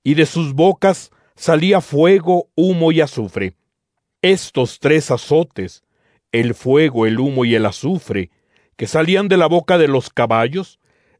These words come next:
exterminaron a la tercera parte de los hombres. Porque el poder destructor de los caballos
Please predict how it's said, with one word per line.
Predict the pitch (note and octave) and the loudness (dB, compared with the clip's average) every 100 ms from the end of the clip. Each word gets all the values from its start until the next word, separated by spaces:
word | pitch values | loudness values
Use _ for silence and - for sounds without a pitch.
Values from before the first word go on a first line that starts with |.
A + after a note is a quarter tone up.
| _ | _
exterminaron | B2 - - B2+ C3 C#3 C3 C#3 D#3 E3 D3+ | -4 -4 -4 -2 0 -2 0 2 4 2 2
a | |
la | C3+ B2+ | 0 0
tercera | - A#2+ A2+ D3+ D3 C3+ | 0 -2 0 0 2 0
parte | C#3 D3 C#3 - C#3 | 0 0 0 0 2
de | C#3 | 2
los | C3+ - | 0 0
hombres. | A2 G#2 G#2 - - - _ _ _ _ _ _ _ | -2 -2 -4 -6 -18 -20 _ _ _ _ _ _ _
Porque | A2+ A2+ - A#2+ | -4 -2 -2 -2
el | A2+ | -2
poder | A2+ A#2+ C#3+ D#3 | -2 2 2 4
destructor | D3+ B2+ - A2+ A2 B2 C3+ | 2 0 -2 -8 -2 0 2
de | C3+ | 2
los | A#2+ A2 - | 0 0 -2
caballos | G#2+ A2 C3+ C#3+ G2 - | 0 2 2 0 -4 -6